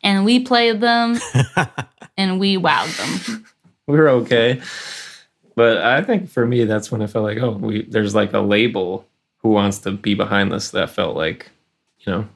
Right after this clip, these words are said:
Speaker 3: a good sign. And we weren't playing that many shows at that point or anything, but that felt like, oh, there's a direction here. And, like, it's not totally just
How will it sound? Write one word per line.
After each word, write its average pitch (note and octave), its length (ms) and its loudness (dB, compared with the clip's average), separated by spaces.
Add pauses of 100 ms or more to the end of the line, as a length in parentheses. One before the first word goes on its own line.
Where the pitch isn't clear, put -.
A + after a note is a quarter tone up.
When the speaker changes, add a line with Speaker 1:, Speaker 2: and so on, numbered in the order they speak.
(140)
Speaker 3:
a A2+ 60 0
good G2+ 220 0
sign. G2 500 0 (760)
And G2+ 120 4
we G#2+ 80 4
weren't C#3+ 180 0
playing B2+ 200 2
that G#2+ 120 2
many G#2 160 -2
shows G#2+ 560 0
at A2 140 -2
that G2+ 220 0
point G2+ 220 2
or G2 60 2
anything, G2 420 0
but F#2+ 300 0 (220)
that B2 180 2
felt A#2 180 2
like, A2 160 2
oh, D3 140 4
there's A#2 200 2
a A2 40 -2
direction G#2+ 460 0
here. A2 280 2
And, F#2+ 200 0
like, F#2 260 -2
it's G#2 160 -4
not G2 380 0 (160)
totally A2 520 2
just G2+ 520 -2